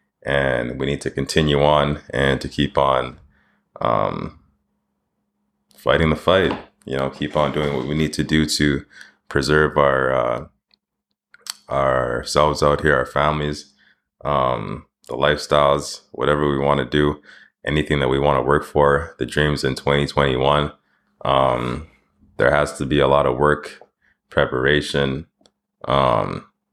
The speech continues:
education, self-education this year. And, uh, what I wanna do today on this episode is speak to the men,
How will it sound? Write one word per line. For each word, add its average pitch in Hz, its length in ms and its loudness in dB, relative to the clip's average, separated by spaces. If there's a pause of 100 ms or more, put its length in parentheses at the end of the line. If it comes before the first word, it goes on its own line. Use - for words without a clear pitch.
(220)
education, 76 720 0
self-education 73 840 0
this 73 220 -2
year. 73 280 2 (520)
And, 71 360 0
uh, 65 420 2 (120)
what 71 160 2
I 73 40 4
wanna 80 260 2
do 78 180 0
today 78 560 0 (120)
on 71 180 -2
this 69 160 -4
episode 73 720 0 (640)
is 65 600 0
speak - 400 -2
to 80 160 2
the 69 140 -2
men, 78 760 2